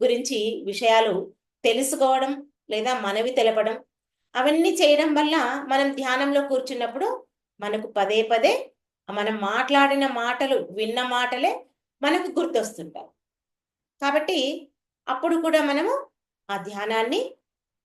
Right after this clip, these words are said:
చక్కగా చెయ్యలేం. మరి ఆహారం ఎక్కువ తీసుకుంటే ఆయాసం అవుతుంది, తక్కువ తీసుకుంటే దాని మీదే ధ్యాస ఉంటుంది.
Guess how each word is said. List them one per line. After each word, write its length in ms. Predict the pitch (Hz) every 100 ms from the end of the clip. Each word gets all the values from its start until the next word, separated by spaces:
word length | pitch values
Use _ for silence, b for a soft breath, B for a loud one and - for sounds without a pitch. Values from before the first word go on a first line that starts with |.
| -
చక్కగా 500 | 185 175 202 311 494 - _ _ _ 302
చెయ్యలేం. 420 | 320 370 220 - _ _ _ _ _ _ _ _ _ _ _ _ _ _ _ _ _ _ _ _ _ _ _
మరి 380 | 294 302 254 254 -
ఆహారం 520 | 269 285 330 330 269
ఎక్కువ 280 | 214 214 277
తీసుకుంటే 500 | 277 277 - 254 247
ఆయాసం 600 | 170 175 196 220 240 240
అవుతుంది, 540 | 233 254 277 415 480 - _ -
తక్కువ 260 | 185 175 240
తీసుకుంటే 760 | 240 247 247 254 254 415 523 - _ _ _
దాని 300 | 170 170 185
మీదే 420 | 196 190 330 - - _ -
ధ్యాస 340 | 185 160 175
ఉంటుంది. 420 | 170 160 165 147